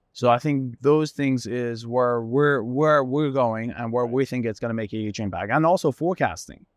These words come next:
Speaker 2: No, of course, yeah. No,
Speaker 1: Just
Speaker 2: one other layer.
Speaker 1: imagine
Speaker 2: Yeah.
Speaker 1: just that one piece alone. You could forecast sales on labor.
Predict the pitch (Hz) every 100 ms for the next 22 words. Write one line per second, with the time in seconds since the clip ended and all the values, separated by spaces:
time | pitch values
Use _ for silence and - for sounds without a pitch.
0 | _ 113 107 98 127 117 92 87 80 101
1 | 160 175 160 139 139 165 214 208 160 98
2 | 87 165 190 - 160 156 165 156 180 -
3 | 160 147 113 165 175 139 - 170 156 165
4 | 147 - 156 165 151 135 127 147 196 220